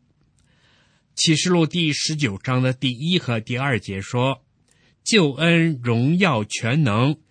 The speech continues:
都属乎我们的神，他的判断是真实公义的。”在整个启示录当中不断地谈到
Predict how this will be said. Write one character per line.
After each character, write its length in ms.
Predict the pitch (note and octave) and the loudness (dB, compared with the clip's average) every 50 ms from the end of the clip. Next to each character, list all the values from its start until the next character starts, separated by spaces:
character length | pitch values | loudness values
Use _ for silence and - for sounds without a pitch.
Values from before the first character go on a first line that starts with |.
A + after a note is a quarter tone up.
| _ _ _ _ _ - | _ _ _ _ _ -2
都 180 | - G#3 A#3 A3 | 0 2 2 2
属 260 | - - A#3 G#2+ G2 | 0 0 -2 -4 -4
乎 340 | - - D#3 E3+ F3 E3 C#3 | -2 0 2 2 2 0 0
我 160 | G#2+ F#2+ F2 | -4 -6 -6
们 160 | E2 F2+ G#2 | -6 -6 -4
的 100 | A#2 C3+ | -4 -4
神， 460 | B2+ - - G2 F#2 G2+ B2+ D3 D3 - _ _ _ _ _ - _ _ - | -4 -2 -4 -4 0 0 0 0 -2 -4 _ _ _ _ _ -20 _ _ -12
他 140 | - - D#3 | -6 -4 -2
的 100 | E3 D3+ | -2 -2
判 380 | - - - A3 G#3 E3+ A#2+ | -4 -4 -2 0 0 0 0
断 340 | G#2+ C#3+ D3+ C3+ A#2 G2 F#2 _ _ _ | 0 0 2 2 2 0 -2 _ _ _
是 240 | - - - C#3+ B2+ | -10 -6 -4 -4 -4
真 420 | A2+ _ - - F#3+ F3+ F3+ F3+ E3+ | -6 _ -2 0 2 2 2 0 0
实 240 | - - - A2 | -2 -2 -4 -4
公 300 | A#2 - - C#3+ C3+ C#3+ | -4 -2 -2 0 0 0
义 160 | D3 D3+ C3 G2+ | 0 0 -2 -2
的。” 240 | - A2 G#2+ - _ _ _ _ _ _ _ _ _ _ _ _ _ _ _ _ _ _ _ _ _ _ - | -2 -4 -6 -6 _ _ _ _ _ _ _ _ _ _ _ _ _ _ _ _ _ _ _ _ _ _ -4
在 340 | - G3+ F3+ E3+ D#3+ D#3 D#3 | 0 2 4 4 4 4 2
整 240 | D3+ - B2 B2 | 0 0 -2 0
个 220 | C#3 F3+ F#3+ F3 D3 | 0 0 2 2 0
启 340 | B2 - - - B2+ A#2+ G#2+ | 0 -2 -4 -2 -2 -2 -4
示 200 | - - - G3+ | -4 -4 -4 -2
录 180 | E3+ C3 G#2+ | -2 -2 -4
当 240 | G#2+ - C#3+ C#3 C#3 | -4 -2 -2 0 0
中 100 | D3+ D3 B2+ | 0 -2 -4
不 280 | - - A#2 C3 F3+ | -4 -6 -4 -4 -4
断 360 | F3 - G#3 F3 C#3+ A#2+ A2 G2+ | -2 0 0 0 0 0 -2 -2
地 160 | A2 G#2 G2 | -2 -4 -6
谈 340 | - - - F2+ F2+ G#2 A2+ | -8 -12 -14 -10 -8 -4 -2
到 240 | D#3+ C3 - _ | -2 -2 -2 _